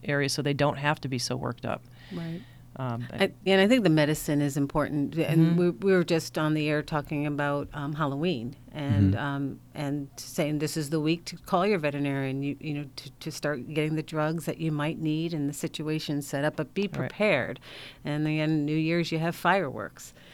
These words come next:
Speaker 2: You know, so all those things, uh, affect our pets or really have become family members, and they are, uh, really affected by so many of our holidays in this short time of year.
Speaker 3: Yeah, I, you know, I think this is a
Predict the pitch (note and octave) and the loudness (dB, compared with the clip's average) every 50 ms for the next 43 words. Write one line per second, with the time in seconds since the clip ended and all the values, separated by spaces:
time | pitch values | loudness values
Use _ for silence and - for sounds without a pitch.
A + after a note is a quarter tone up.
0 | - - - - - E3+ E3+ D#3+ - - E3+ D#3+ - D#3 E3 F3 G3+ G#3+ A3 G#3+ | -20 -20 -18 -8 -4 -4 -4 -2 0 0 0 0 0 0 2 2 2 2 2 2
1 | F#3+ F#3 F3+ F3+ - - - F#3+ F#3+ F#3 F3 E3 D#3 - - - - - - - | 2 2 0 -2 -4 -2 0 2 4 4 4 2 0 -2 -8 -18 -20 -20 -12 -6
2 | D#3 D3+ C#3+ C#3+ D3 C#3 - - - F#3+ F3+ F#3 - - - - - D#3 F3 F3+ | -4 -2 -2 -2 -4 -6 -10 -4 0 2 2 2 0 -8 -14 -10 -4 0 0 0
3 | F3+ - - - - - - - - A3+ G#3 G3+ - E3+ D#3 D3+ C#3+ D#3+ E3+ F3 | 0 -2 -10 -20 -20 -16 -8 0 2 2 2 2 -2 -4 -4 -2 -2 0 2 2
4 | F#3 F#3 F3+ F3+ E3 - - - E3+ D3+ D#3 E3+ D#3 - - - F3+ E3+ E3 D#3+ | 4 4 4 2 2 -2 -4 -4 -4 -4 -4 -6 -8 -8 -4 -2 0 0 0 -2
5 | - G3+ A#3 C#4 C#4+ A#3 F#3 D#3 D3+ D3 D3 C#3 D3 D3 D3 D3+ - - - - | -2 -2 2 4 4 4 4 2 2 0 -2 -2 -4 -4 -4 -6 -8 -14 -18 -20
6 | - - - - - - - D#3 D#3 D#3+ D#3 D3+ D3 - - D#3+ D#3+ D#3 - D#3+ | -20 -20 -20 -20 -12 -6 -4 0 2 2 2 2 0 -2 -6 -12 -14 -6 -2 0
7 | D#3 D#3+ D#3 D#3 D#3 D3+ D3+ C#3+ - - D#3 C#3 - D#3+ E3 F3+ F3 E3 D#3 D3+ | 2 2 2 2 0 0 -2 -4 -4 -6 -6 -6 -6 -2 0 2 2 2 2 0
8 | D#3 - D3+ C#3+ - - D3+ - - - D2+ - - B2 - - - - - - | -2 -2 -4 -4 -4 -8 -10 -8 -6 -6 -4 -4 -6 -8 -10 -14 -20 -20 -20 -20
9 | - - - - - - G3 F3+ D#3+ D#3 C#3+ C#3+ C#3+ C#3+ D#3 - D#3 D3+ - G2 | -20 -20 -20 -16 -4 0 2 2 4 2 0 -2 -4 -4 -4 -4 -4 -4 -4 -4
10 | D3 D#3 - - D3+ - D#3 D3 C#3+ D3 C#3+ - - - - - - - - E3+ | -6 -6 -6 -8 -8 -6 -4 -4 -4 -4 -6 -8 -12 -14 -14 -12 -10 -2 0 0
11 | - - - - D3+ C#3 C#3+ D3 C#3+ C#3+ C#3+ - - - - - G#2+ G#2+ A#2 - | 0 0 -2 -2 -2 -2 -2 -2 -4 -6 -6 -10 -14 -16 -2 2 4 4 4 2
12 | - G#2 - A2+ A#2+ A2+ B2 - G#2 A2 G#2+ G#2 - - A#2 A2 - A#2 G#2+ G#2+ | 0 -4 2 4 6 6 6 6 4 0 0 0 2 0 0 2 2 2 4 6
13 | G#2 - - | 4 4 4